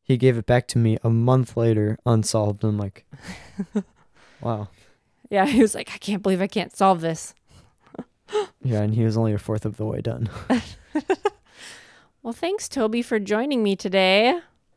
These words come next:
Speaker 1: It's my pleasure.
Speaker 2: What do you think of your first podcast debut from this side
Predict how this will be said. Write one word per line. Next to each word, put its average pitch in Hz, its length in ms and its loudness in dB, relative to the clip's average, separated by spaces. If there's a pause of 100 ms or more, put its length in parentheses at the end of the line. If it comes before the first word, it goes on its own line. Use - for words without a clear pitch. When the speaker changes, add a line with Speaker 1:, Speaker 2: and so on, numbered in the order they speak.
(100)
Speaker 1:
It's - 120 -14
my 117 120 4
pleasure. 127 400 4
Speaker 2:
What 220 160 -2
do 220 60 0
you 233 60 4
think 240 200 0
of 208 100 2
your 202 160 4
first 202 540 0 (560)
podcast 196 640 0
debut 180 440 0
from 175 280 -6
this 226 200 -4
side 170 560 -6